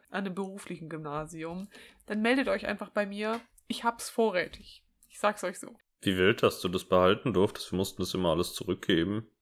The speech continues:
Speaker 1: Der Witz ist halt immer, dass ich immer zu solchen Jahrgängen gehört hab, wo, bevor neue Bücher angeschafft worden sind. Und die waren so, „Das kommt in den Müll.“ Und ich war so,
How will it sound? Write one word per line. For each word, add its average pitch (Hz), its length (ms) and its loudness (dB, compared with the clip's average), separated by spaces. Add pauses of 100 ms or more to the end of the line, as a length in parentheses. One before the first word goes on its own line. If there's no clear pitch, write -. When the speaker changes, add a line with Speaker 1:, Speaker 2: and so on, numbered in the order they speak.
(200)
Speaker 1:
Der - 120 -4
Witz - 180 -2
ist 233 140 -8
halt 214 180 0
immer, 214 220 -2
dass 208 160 -4
ich 220 140 -8
immer 214 220 -4
zu 180 220 -10
solchen 208 320 -8
Jahrgängen 214 380 0
gehört 214 320 -4
hab, 226 180 -6
wo, 180 140 -4
bevor 208 400 -2
neue 214 380 -2
Bücher 190 440 -2
angeschafft 190 640 -4 (240)
worden 190 300 0
sind. 190 200 -6
Und 185 80 -10
die 190 120 -8
waren 202 200 4
so, 190 120 -4
„Das - 160 -10
kommt 220 200 0
in 208 120 2
den 196 40 -4
Müll.“ 220 280 2
Und 185 160 -6
ich - 100 -14
war 196 160 8
so, 190 300 -2